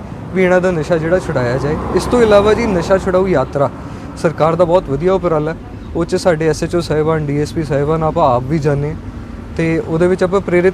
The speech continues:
ਕਰ ਰਹੇ ਵੀ ਇਹਨੂੰ ਇੱਕ ਟੈਬੂ ਨਾ ਸਮਝਿਆ ਜਾਏ, ਇਹਨੂੰ ਇੱਕ ਕਲੰਕ ਨਾ ਸਮਝਿਆ ਜਾਏ, ਸਗੋਂ ਇਹਨੂੰ ਇੱਕ ਪੋਜ਼ਿਟਿਵ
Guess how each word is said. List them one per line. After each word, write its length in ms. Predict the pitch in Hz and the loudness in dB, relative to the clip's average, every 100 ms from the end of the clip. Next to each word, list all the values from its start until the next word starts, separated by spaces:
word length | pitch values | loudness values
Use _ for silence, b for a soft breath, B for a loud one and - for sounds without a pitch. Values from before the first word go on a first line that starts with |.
| - | 4
ਕਰ 160 | 185 | 4
ਰਹੇ 120 | 180 220 | 4 2
ਵੀ 120 | 226 | 2
ਇਹਨੂੰ 200 | 220 240 | 0 -2
ਇੱਕ 120 | 233 | -2
ਟੈਬੂ 400 | - 190 185 226 | 4 6 6 2
ਨਾ 120 | 226 | 2
ਸਮਝਿਆ 380 | 220 170 160 170 | 2 0 2 2
ਜਾਏ, 140 | 120 113 - - - - - - - | 0 -6 -10 -14 -14 -14 -14 -12 -4
ਇਹਨੂੰ 300 | 175 190 214 | 0 2 2
ਇੱਕ 160 | 202 202 | 2 -2
ਕਲੰਕ 440 | 180 185 208 233 | 2 4 4 4
ਨਾ 140 | 226 220 | 2 2
ਸਮਝਿਆ 400 | 180 175 185 165 | 0 2 2 2
ਜਾਏ, 260 | 151 185 - - | 2 0 -4 0
ਸਗੋਂ 360 | 190 180 220 | 2 4 4
ਇਹਨੂੰ 160 | 220 220 | 4 2
ਇੱਕ 80 | - | 2
ਪੋਜ਼ਿਟਿਵ 380 | 185 175 220 | 2 4 0